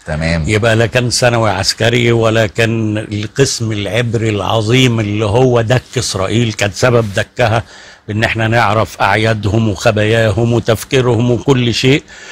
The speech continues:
Speaker 2: واللي بنسبة مليار في المية هيكون أحد معاول هدم هذا الكيان.
Speaker 1: نعم.
Speaker 2: صراحة يبقى أنا ما اتعلمتش حاجة.
Speaker 1: تمام.
Speaker 2: تمام. ولا بقى العميد محمد حسن داوود رباني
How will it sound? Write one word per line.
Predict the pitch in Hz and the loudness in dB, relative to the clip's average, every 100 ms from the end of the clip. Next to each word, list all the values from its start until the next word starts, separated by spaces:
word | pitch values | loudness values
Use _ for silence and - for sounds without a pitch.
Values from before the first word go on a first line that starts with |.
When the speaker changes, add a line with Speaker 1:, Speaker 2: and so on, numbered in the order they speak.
| - - _ | -20 -20 _
Speaker 2:
واللي | 117 135 131 127 139 135 143 - _ _ _ _ | 0 2 2 0 0 0 -2 -8 _ _ _ _
بنسبة | 127 120 139 165 - 131 131 | -6 -2 2 2 0 -4 -2
مليار | 135 139 135 143 165 151 | -2 0 2 4 4 2
في | - | 0
المية | 127 127 151 160 127 | -2 -2 0 -2 -2
هيكون | 127 113 156 156 147 - _ 156 | -4 -6 -4 -2 -2 -8 _ -4
أحد | - 131 113 | 0 -2 0
معاول | 113 120 110 143 147 127 101 | -2 0 2 2 2 0 0
هدم | 131 123 120 | 0 0 0
هذا | 113 117 110 | 0 0 -4
الكيان. | 98 107 98 - _ _ - | -6 -6 -6 -10 _ _ -12
Speaker 1:
نعم. | - | -10
Speaker 2:
صراحة | - 101 - 98 | -4 -4 -2 0
يبقى | 107 113 | 2 2
أنا | 123 | 2
ما | 123 | 0
اتعلمتش | 113 113 120 - | 0 0 -2 -6
حاجة. | - 110 101 - _ _ _ | -6 -6 -6 -12 _ _ _
Speaker 1:
تمام. | 73 73 67 - - | -10 -8 -10 -14 -8
Speaker 2:
تمام. | 92 107 | -2 2
ولا | 110 120 123 | 4 4 4
بقى | 120 131 117 110 107 104 104 | 2 2 0 0 0 -2 -4
العميد | 101 107 117 | -4 -2 -4
محمد | 104 107 110 107 | -4 -2 -2 -2
حسن | - 107 110 101 | -2 -2 -2 -2
داوود | 107 104 | 0 0
رباني | 107 98 98 107 107 107 104 101 98 95 95 92 90 | 0 -2 0 0 0 -2 -2 -4 -6 -6 -8 -8 -10